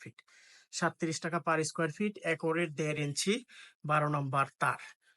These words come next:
এই নেটগুলো আমাদের কাছ থেকে আপনারা, আহ, যে কোনো মুহূর্তে অর্ডার দিয়ে নিতে পারবেন। এইখানে আপনার হচ্ছে, আহ, সাড়ে সাত ফিট হাইটে, আহ, নেটগুলো কমপ্লিট করে রাখা আছে,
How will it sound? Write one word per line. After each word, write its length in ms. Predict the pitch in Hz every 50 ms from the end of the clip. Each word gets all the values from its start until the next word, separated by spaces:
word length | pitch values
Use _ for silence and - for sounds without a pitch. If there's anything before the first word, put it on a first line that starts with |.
| _ _ _
এই 140 | - 165 160
নেটগুলো 360 | 165 165 147 151 175 180 175
আমাদের 300 | 170 170 165 156 160 160
কাছ 160 | 170 160 -
থেকে 400 | - 175 151 170 170 170 160 156
আপনারা, 440 | 147 147 147 151 151 151 151 147 151
আহ, 260 | - 147 147 147 143
যে 140 | 139 151 151
কোনো 180 | - 156 151
মুহূর্তে 280 | 147 147 151 143 - 151
অর্ডার 260 | 147 143 139 147 143
দিয়ে 140 | 139 151 156
নিতে 220 | 151 156 147 165
পারবেন। 360 | 151 147 139 135 135 165 233 247 - - - - _
এইখানে 420 | 165 160 160 151 - 160 156 165 165
আপনার 280 | 160 160 165 165 165
হচ্ছে, 400 | 165 160 - - 170 165 165 165 165 - - - - - - _
আহ, 180 | - 147 147 147
সাড়ে 300 | 143 - 180 160 160 165
সাত 200 | - 175 165 - -
ফিট 160 | - 180 175 -
হাইটে, 500 | - 156 151 147 147 170 160 156 156 143
আহ, 200 | 151 147 147 143
নেটগুলো 400 | 143 143 143 139 - 147 147 147
কমপ্লিট 340 | - 151 143 143 147 143
করে 200 | - - 151 151
রাখা 260 | 151 147 143 - 156 156
আছে, 240 | 151 - - 214